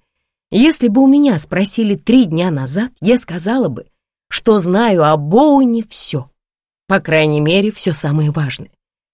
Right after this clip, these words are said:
Теперь я не знаю ничего и пытаюсь выяснить хотя бы основные моменты его биографии. «Послушай», — говорит Джейк,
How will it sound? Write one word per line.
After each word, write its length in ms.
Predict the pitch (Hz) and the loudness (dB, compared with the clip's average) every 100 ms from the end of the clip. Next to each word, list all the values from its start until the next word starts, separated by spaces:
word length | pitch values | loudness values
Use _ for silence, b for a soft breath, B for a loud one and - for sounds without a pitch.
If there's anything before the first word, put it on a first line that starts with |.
| _ _ _ _ _ - | _ _ _ _ _ -10
Теперь 540 | - 185 - 196 233 | -4 -4 0 2 2
я 240 | 170 147 175 | 0 -4 -2
не 180 | 190 170 | -2 0
знаю 320 | 185 196 196 | 0 2 0
ничего 600 | 190 - - 220 220 302 | -2 -8 -6 -4 -2 0
и 60 | 165 | 0
пытаюсь 500 | 151 165 196 175 151 | -2 0 0 0 -2
выяснить 580 | 165 277 - 143 151 | 2 2 2 -4 -6
хотя 320 | - 151 180 160 | -6 -4 -4 -4
бы 140 | 175 | -6
основные 600 | - 170 180 220 226 240 | -4 -2 2 4 4 2
моменты 520 | 165 143 160 240 247 | 0 0 0 0 0
его 220 | 151 143 160 | -2 -2 -2
биографии. 720 | 165 170 156 170 151 - _ _ _ _ _ _ _ | -4 -6 -8 -10 -12 -20 _ _ _ _ _ _ _
«Послушай», — 600 | 160 160 - 123 - - _ _ _ _ _ _ _ - | -4 -4 -6 -12 -14 -18 _ _ _ _ _ _ _ -10
говорит 400 | 156 180 139 117 | -2 0 0 -4
Джейк, 440 | 127 127 - _ | -10 -14 -14 _